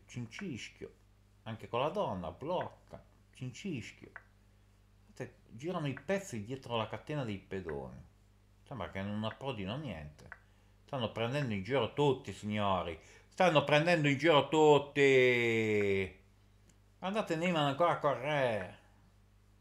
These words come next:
Adesso Neyman si decide di spingere. Sberlucco. Nakamura ha perso la pazienza con le strutture bloccate. Sberlucco. E adesso attacca il toroncino Pernigotti e lo muove ancora.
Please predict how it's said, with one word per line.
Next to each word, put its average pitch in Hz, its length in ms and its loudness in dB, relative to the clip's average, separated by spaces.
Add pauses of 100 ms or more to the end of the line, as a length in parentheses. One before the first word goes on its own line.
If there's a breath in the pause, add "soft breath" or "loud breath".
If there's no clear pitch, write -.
Adesso 151 320 -8
Neyman 120 260 -6
si 104 100 -14
decide 104 360 -10
di 143 100 -10
spingere. - 800 -10 (800 soft breath)
Sberlucco. 127 960 0 (200)
Nakamura 101 440 -8
ha - 40 -8
perso - 320 -6
la 87 100 -4
pazienza - 640 -8
con 85 120 -8
le 85 60 -8
strutture 104 440 -8
bloccate. 107 640 -12
Sberlucco. 113 920 -6 (2000)
E - 20 -14
adesso 98 280 -6
attacca - 340 -10
il 85 120 -8
toroncino 95 440 -6
Pernigotti 110 800 -10
e 131 80 -2
lo 131 120 4
muove 135 220 -2
ancora. - 480 -10